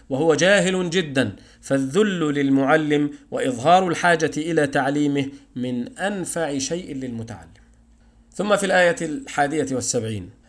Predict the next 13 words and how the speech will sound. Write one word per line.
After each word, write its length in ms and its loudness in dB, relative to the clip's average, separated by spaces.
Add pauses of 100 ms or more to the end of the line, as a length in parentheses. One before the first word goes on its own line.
(160)
"أخرقتها 840 2
لتغرق 720 0
أهلها 760 -2 (280)
لقد 420 -2
جئت 480 -4
شيئاً 560 -4
إمرا". 340 -4 (600)
هنا 260 2
ملمح 420 0
لطيف، 680 -6 (240)
فموسى 440 -2
عليه 420 2
السلام 640 2